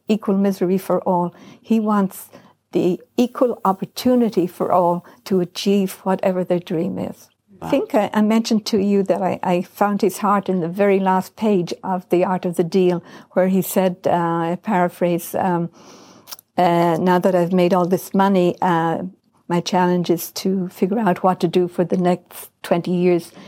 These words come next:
Speaker 1: in terms of giving to others." And he said, "I don't mean money, although if you're rich, you should give, and you should give plenty." But, uh, he said for him, it was all in the giving, and that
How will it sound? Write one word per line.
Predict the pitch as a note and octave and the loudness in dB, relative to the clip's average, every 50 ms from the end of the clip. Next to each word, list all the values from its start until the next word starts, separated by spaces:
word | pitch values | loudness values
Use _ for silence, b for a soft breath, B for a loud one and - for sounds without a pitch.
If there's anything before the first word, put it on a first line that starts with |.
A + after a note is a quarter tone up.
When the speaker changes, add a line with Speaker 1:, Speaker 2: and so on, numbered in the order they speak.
| B B B - | B B B 0
Speaker 1:
in | G3 F#3+ | 0 0
terms | - - G#3 F#3+ F3+ F3+ F3+ F3+ F3 - - - - - - _ - | 0 0 0 0 0 0 0 -2 -4 -6 -8 -14 -16 -16 -16 _ -4
of | F#3+ F3 E3+ - _ _ - G#3 E3+ | -4 -4 -4 -6 _ _ -16 -14 -4
giving | - A#3 G3+ F#3+ G#3 F#3+ E3+ E3+ D#3+ - _ _ _ _ | 0 0 2 2 2 0 0 -2 -6 -10 _ _ _ _
to | - G3+ - - | 0 0 2 2
others." | - F3+ E3+ E3+ - - - - - B B B B B B G#3+ G#3 - - | 0 2 2 0 -2 -2 -6 -10 -16 B B B B B B -20 -12 -4 0
And | F#3+ F3+ F#3 F#3 E3+ F3 | 2 2 4 2 2 0
he | - G3+ | 0 -2
said, | F3+ - - F3 - | -2 0 -2 -2 0
"I | - F3 F3 | 0 0 -2
don't | E3+ - G3 G3 G3 F#3+ - - | 0 0 0 0 0 -2 -4 -4
mean | F#3+ F#3+ F#3 F#3 F3 F3 F#3 F#3 | -2 0 0 0 0 0 0 2
money, | F3+ F3+ F3+ F3 D#3+ D#3+ - - | 2 2 2 2 0 0 0 0
although | F3 F3 E3 F3 F#3 F3 F3 | 0 0 0 2 2 2 2
if | F3 E3 - - | 0 -2 -2 -4
you're | E3+ E3+ | -4 -2
rich, | F3+ F3+ F3+ F3 - - - B B B B B | 0 0 0 -2 -2 -8 -14 B B B B B
you | - - | -4 -4
should | E3+ - - - F#3 F3 F3+ - | -2 0 0 0 0 0 0 -2
give, | - D#3+ C3+ F#3 - - | 0 0 0 -2 -4 -8
and | - - F#3+ | -8 -6 -6
you | B3 | -6
should | - - - - - | -2 0 -2 -2 0
give | - - - - - | -2 -2 -4 -4 -6
plenty." | - - E3+ E3 D#3+ - - - - B B B B B B _ | -2 0 0 0 0 -2 -4 -6 -6 B B B B B B _
But, | - E3 E3 B B B B B B _ _ - | -2 -2 -2 B B B B B B _ _ -2
uh, | A3 A3+ E3+ E3 | 0 0 2 0
he | D#3+ F3 G3 F#3 | 2 0 0 0
said | - - F3+ F3+ | 2 0 0 0
for | - - F3 | 0 0 0
him, | E3+ - - A3 G#3 G3+ F#3 | 0 0 0 0 0 0 0
it | - F3+ - | -2 -2 -4
was | F3+ F3 - - | -4 -6 -4 -2
all | - F#3+ F#3+ F#3 F3 - - - - _ | 0 0 2 0 0 -2 -4 -10 -10 _
in | - G3 F#3+ F#3+ | -4 -2 0 0
the | F3+ | -2
giving, | E3 F#3 - G3 F#3 F#3 F3 E3 E3 E3+ - b b b b b b b b | -4 -2 -2 -2 0 2 0 0 0 -4 -10 b b b b b b b b
and | - F#3 F3 | -4 0 0
that | F3 E3+ - - | 0 0 -2 -6